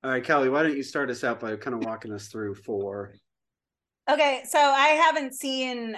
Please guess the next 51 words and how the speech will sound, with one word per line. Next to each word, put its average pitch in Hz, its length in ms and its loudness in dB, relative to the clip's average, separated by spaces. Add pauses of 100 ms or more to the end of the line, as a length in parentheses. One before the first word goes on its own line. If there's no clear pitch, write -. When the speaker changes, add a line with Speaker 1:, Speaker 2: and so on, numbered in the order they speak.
Speaker 2:
um, 214 480 4
the 214 120 -4
actual 214 540 -2
beginning 202 440 -6
of 185 100 -8
this 185 180 -6
in 190 80 -8
a 180 60 -8
while, 180 280 -2
but 202 120 0
I 202 80 4
know 226 160 2
it 226 80 2
has 214 260 0
three 254 260 -2
openings, 202 720 -4 (480)
'cause 220 180 -4
you 240 100 -6
get, 233 500 4
um, 190 580 2 (520)
two 320 180 -6
sets 277 280 0
of 262 60 -10
girls, 240 440 2
two 254 140 -8
sets 233 220 -4
of 208 60 -16
girls, 202 260 -2
two 226 100 -12
sets 220 220 -6
of 208 60 -12
girls, 196 280 0
all 190 220 0
kind 196 220 -4
of 190 100 -14
doing 190 280 -6
their 185 160 -6
own 202 180 -2
intro 196 360 -6
to 202 120 -14
the 190 60 -18
movies. 190 340 -6
They're 196 80 -6
supposed 214 240 -6
to 214 60 -18
be 214 60 -10
doing 196 220 -4
the 185 80 -10
intros 190 280 -10
to 190 60 -12
Stab, 165 520 -4